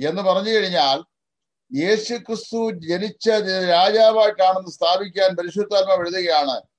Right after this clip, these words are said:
ദാവീദ് ജനിച്ചത് തന്നെ രാജാവായിട്ടാണ്. നമുക്കറിയാം, അവൻ രാജ-, അവൻ ജനിച്ച് എത്രയോ നാളുകൾ കഴിഞ്ഞാണ് ശമൂവേൽ പ്രവാചകൻ മുഖാന്തരം തൈലക്കൊമ്പ് ദൈവം അവന്റെ തലമേൽ ഒഴിച്ച് അവനെ ഇസ്രായേലിന്റെ രാജാവായി അഭിഷേകം ചെയ്തത്.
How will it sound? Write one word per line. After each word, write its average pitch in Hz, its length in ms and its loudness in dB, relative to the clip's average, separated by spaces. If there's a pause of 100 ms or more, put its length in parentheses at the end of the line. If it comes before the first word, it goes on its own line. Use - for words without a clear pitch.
(200)
ദാവീദ് 165 460 0
ജനിച്ചത് 170 580 -2
തന്നെ 175 300 -4 (380)
രാജാവായിട്ടാണ്. 131 640 -2 (1400)
നമുക്കറിയാം, 175 480 -2
അവൻ 175 100 -6
രാജ-, 170 380 -2
അവൻ 156 240 -4
ജനിച്ച് 160 340 -10
എത്രയോ 175 760 -6
നാളുകൾ 160 300 -2
കഴിഞ്ഞാണ് 156 480 -2
ശമൂവേൽ 160 520 -6
പ്രവാചകൻ 151 460 -4
മുഖാന്തരം 147 460 -8
തൈലക്കൊമ്പ് 147 640 -6
ദൈവം 143 340 -4
അവന്റെ 143 220 -8
തലമേൽ 143 420 -8
ഒഴിച്ച് 135 260 -14
അവനെ 135 240 -10
ഇസ്രായേലിന്റെ 147 600 -8
രാജാവായി 143 440 -4
അഭിഷേകം 143 460 -14
ചെയ്തത്. 107 260 -20